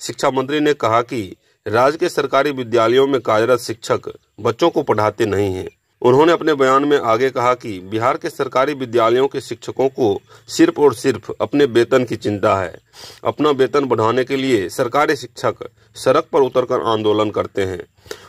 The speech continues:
उनके इस बयान की बिहार पंचायत नगर प्रारंभिक शिक्षक संघ मूल के प्रदेश अध्यक्ष पूरन कुमार जी ने कड़े शब्दों में निंदा करते हुए कहा है कि राज्य सरकार तत्काल शिक्षा मंत्री को बर्खास्त करे।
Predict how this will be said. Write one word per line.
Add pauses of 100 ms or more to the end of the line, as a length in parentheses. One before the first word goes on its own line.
उनके
इस
बयान
की
बिहार
पंचायत
नगर
प्रारंभिक
शिक्षक
संघ
मूल
के
प्रदेश
अध्यक्ष (420)
पूरन
कुमार
जी
ने
कड़े
शब्दों
में
निंदा
करते
हुए
कहा
है
कि (360)
राज्य
सरकार
तत्काल
शिक्षा
मंत्री
को
बर्खास्त
करे।